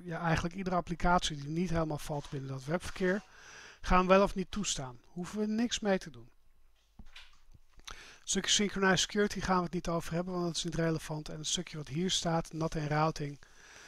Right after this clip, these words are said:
ehm, is alleen interessant wanneer je meer dan één publieke I P-adres hebt. Of wanneer je meer dan één, ehm, internetverbinding hebt.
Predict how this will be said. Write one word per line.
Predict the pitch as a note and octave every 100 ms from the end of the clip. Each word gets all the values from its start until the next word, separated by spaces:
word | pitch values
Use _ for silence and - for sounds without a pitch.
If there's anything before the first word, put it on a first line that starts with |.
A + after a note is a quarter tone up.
| - - - -
ehm, | D3 D#3+
is | E3+ E3+
alleen | E3 F3
interessant | E3 - - E3+ F3
wanneer | E3+ D#3+ D#3
je | D3+ D3 D3+
meer | E3 D3+ D3+ F3
dan | E3+ D#3+
één | E3+ E3+
publieke | - C#3+ D#3 - D3
I |
P-adres | - D#3+ F#3 F#3 F3+ -
hebt. | F#3 - - - - - - - -
Of | A3 G3+
wanneer | G#3 G#3
je | G3
meer | F#3 F#3 F#3+ F3
dan | E3+
één, | E3 E3 E3 E3 -
ehm, | D#3+ D#3 D#3 D#3 D3+ D3 C#3+ - - - - - - -
internetverbinding | - A#3 G#3 D#3+ - D3 C3 A#2+
hebt. | A#2 -